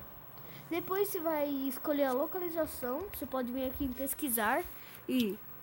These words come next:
São, tipo, São Paulo. Aí você escolhe aí, São Paulo, Rio de Janeiro. Que aí você vem e vai te levar até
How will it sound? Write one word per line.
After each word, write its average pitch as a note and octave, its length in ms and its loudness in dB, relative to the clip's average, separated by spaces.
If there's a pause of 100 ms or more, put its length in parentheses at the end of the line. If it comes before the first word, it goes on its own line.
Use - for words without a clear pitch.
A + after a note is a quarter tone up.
(340)
São, B3 720 8 (1120)
tipo, A3 500 2
São C#4+ 300 6
Paulo. C#4+ 720 8 (800)
Aí C4+ 160 6
você F4+ 160 10
escolhe F#4 320 8
aí, D4 160 6
São C4+ 180 4
Paulo, C4 440 4
Rio B3 200 2
de A#3 140 2
Janeiro. A#3 600 6 (1040)
Que D4 80 4
aí C#4+ 180 10
você C#4+ 160 6
vem A#3+ 380 6 (420)
e D4+ 260 4 (320)
vai C4+ 140 6
te C#4+ 140 2
levar C#4 480 6
até C#4 420 2